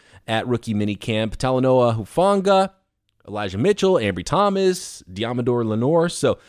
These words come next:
we'll try to get some quotes from all of those guys at rookie minicamp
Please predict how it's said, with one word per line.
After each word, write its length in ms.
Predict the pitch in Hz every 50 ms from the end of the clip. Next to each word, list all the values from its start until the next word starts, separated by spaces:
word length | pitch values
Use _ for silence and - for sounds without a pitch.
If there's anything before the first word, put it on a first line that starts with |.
| - - -
we'll 120 | - 120 120
try 140 | - 147
to 60 | 135 127
get 160 | 123 123 -
some 300 | - - 117 110 107 101
quotes 380 | - - - - 123 117 -
from 180 | - - 107 - -
all 200 | 127 156 165 175
of 100 | 156 123
those 180 | 110 104 98
guys 380 | 90 104 98 98 95 95 95 - -
at 220 | 101 101 101 - 98
rookie 420 | 101 107 107 - - 123 117 -
minicamp 720 | - 104 101 101 101 101 92 - - - 98 95 95 -